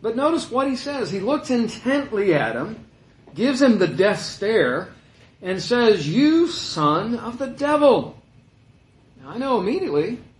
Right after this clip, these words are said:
that's not P C. You just called him the son of the devil.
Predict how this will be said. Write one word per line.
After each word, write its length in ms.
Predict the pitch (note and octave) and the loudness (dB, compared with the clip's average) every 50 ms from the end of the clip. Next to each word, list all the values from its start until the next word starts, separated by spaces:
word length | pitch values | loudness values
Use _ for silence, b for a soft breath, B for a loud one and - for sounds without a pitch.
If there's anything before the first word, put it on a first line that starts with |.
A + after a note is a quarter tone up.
| _ _ _ _ _ _ | _ _ _ _ _ _
that's 200 | - A3+ - - | -14 -12 -8 -6
not 180 | F4+ D#4+ D#4 - | -6 -6 -4 -4
P 140 | C#4 G#3+ E3+ | -4 -4 -4
C. 340 | - - D4 F#4+ F#4 D#4+ - - - - _ _ - - _ _ - - _ _ _ - - _ _ _ _ _ _ _ _ _ _ _ | -4 -4 -4 -4 -4 -6 -10 -14 -20 -20 _ _ -20 -20 _ _ -20 -20 _ _ _ -20 -20 _ _ _ _ _ _ _ _ _ _ _
You 140 | - A#3 G4 | -12 -12 -6
just 200 | G#4 G4+ - - | -6 -6 -6 -4
called 260 | - A3+ G3 E3+ D#3 | -2 2 2 2 2
him 280 | E3 F3 F3 D#3+ D#3 D3+ | 2 0 0 0 0 0
the 100 | C#3 C3 | -2 -2
son 440 | B2 - - C4+ D4 D4+ C4 G3+ G3 | -4 -6 -6 -4 -2 -2 -2 -2 -2
of 120 | G3+ G3+ | -4 -4
the 80 | A3+ A#3 | -6 -2
devil. 600 | A#3 C#4+ D4 D#4 D#4+ C#4+ A#3+ F3+ C#3+ - - | 0 0 2 2 4 6 4 4 4 0 -10